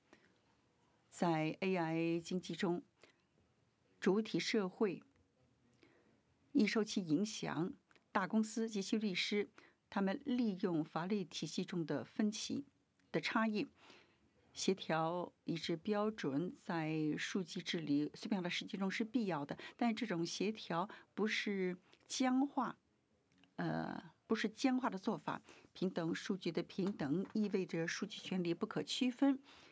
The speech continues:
这一点如果没有广义的结-，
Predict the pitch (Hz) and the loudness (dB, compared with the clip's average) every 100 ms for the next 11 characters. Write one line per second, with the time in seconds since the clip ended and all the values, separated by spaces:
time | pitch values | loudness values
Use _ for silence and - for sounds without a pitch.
0 | - _ _ _ - 240 214 - 151 175 | -20 _ _ _ 2 2 2 0 0 0
1 | - - _ - - 180 214 185 165 - | -2 -10 _ -20 -4 -2 0 2 0 2
2 | 170 190 165 - - - - 165 160 170 | 0 2 0 -2 -10 -12 -2 0 0 0
3 | 220 220 165 165 147 - 156 | 2 2 0 -2 -2 -2 -4